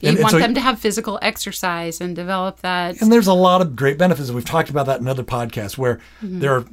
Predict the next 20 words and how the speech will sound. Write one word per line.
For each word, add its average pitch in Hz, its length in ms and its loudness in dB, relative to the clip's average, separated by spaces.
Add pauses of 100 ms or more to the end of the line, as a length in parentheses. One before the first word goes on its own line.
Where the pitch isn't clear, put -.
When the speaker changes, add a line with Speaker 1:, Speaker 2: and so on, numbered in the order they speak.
(360)
Speaker 2:
huge 196 300 0
benefits 104 400 -6
to - 80 -10
team 123 220 -6
sports. - 500 -14 (300)
And 139 120 -2
all 147 160 2
you 214 200 6
do, 160 240 4
and 139 100 -2
this 131 120 0
is 143 60 -6
how 123 100 -2
you 190 100 2
phrase 220 300 2
it, - 40 -10
you 131 80 -6
say, 127 160 -2
"Okay, 240 240 -2
Johnny, 196 380 2